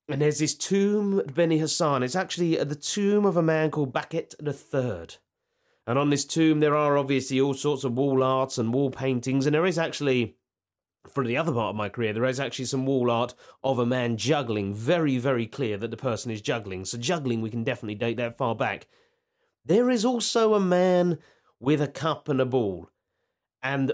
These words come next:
because we have this incredibly historic magic trick of the cups and balls, and, I mean, that is genuinely a really historical magic trick, it definitely goes back nearly two thousand years. I'm gonna come on to that very shortly.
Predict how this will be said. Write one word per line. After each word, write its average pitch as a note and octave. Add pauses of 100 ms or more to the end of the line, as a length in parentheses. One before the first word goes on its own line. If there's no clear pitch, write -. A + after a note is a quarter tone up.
(100)
because F3+
we G#3
have D#3
this C3
incredibly C#3+
historic C#3
magic C#3+
trick C#3+
of D3
the C3
cups -
and C3
balls, A#2+
and, C3+ (140)
I C3+
mean, C3+ (160)
that D#3
is D3+
genuinely B2
a B2
really C3+
historical B2
magic A#2
trick, B2
it A2
definitely C3
goes A2+
back A2+
nearly A#2+
two A#2
thousand G#2+
years. A#2+
I'm G2+
gonna G#2
come A2+
on A2
to G#2
that G#2 (580)
very A#2
shortly. A#2+